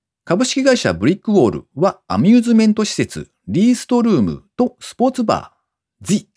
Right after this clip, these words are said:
アックススローイングバーの対象店舗にて、おの投げ大会を開催できる、おの投げ大会開催プラン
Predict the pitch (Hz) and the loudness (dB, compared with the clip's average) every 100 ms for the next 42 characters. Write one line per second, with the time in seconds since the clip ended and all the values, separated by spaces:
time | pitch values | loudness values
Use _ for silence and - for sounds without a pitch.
0 | - 127 - - - 233 - 175 202 190 | -12 -10 -10 -12 -8 -6 -2 2 4 4
1 | 190 175 135 143 113 82 - 160 180 165 | 2 0 0 0 -2 -8 -8 -6 -4 -2
2 | 147 147 - 127 110 170 - - - - | -2 -4 -2 -2 -2 -2 -4 -6 -10 -20
3 | _ - 180 226 240 240 226 220 - 185 | _ -4 0 2 2 0 -2 -2 0 0
4 | 175 - 151 147 139 127 - 143 202 _ | 0 -2 -4 -2 -4 -4 -4 -4 -4 _
5 | _ _ _ - 165 254 240 240 208 180 | _ _ _ -2 2 4 2 0 0 -2
6 | - 87 - 147 196 254 254 247 151 | -2 -6 -4 -4 -2 -2 -2 -2 -2